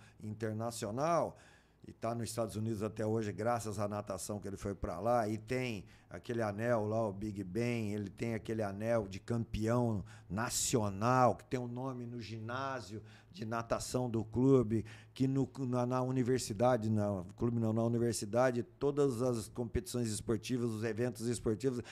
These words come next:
ele recebe lá o convite pra ver se vai participar, pra reservar assento pra ele no ginásio, com o nome dele e dos convidados dele. Então, isso é uma coisa maravilhosa, mas tudo isso foi, foi conquistado graças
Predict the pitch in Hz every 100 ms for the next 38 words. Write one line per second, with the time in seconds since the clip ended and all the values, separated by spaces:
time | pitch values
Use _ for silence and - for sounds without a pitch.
0 | - 113 123 117 117 - 123 120 113 120
1 | 120 - - 120 107 117 131 - 107 -
2 | - - 113 117 - 110 120 120 - 113
3 | - 110 - 123 127 - 117 113 120 117
4 | 110 101 117 110 - - 101 - - -
5 | 131 131 117 - 107 104 120 113 110 113
6 | 101 101 104 120 123 110 110 120 113 120
7 | 131 123 107 95 120 131 127 113 110 107
8 | - 123 117 98 101 117 110 101 120 139
9 | - - - - - - 508 571 508 415
10 | 175 - 170 165 160 160 160 151 139 143
11 | 127 139 147 117 - 180 147 156 170 -
12 | 185 180 - 170 165 - 160 156 - -
13 | 160 170 151 135 147 165 196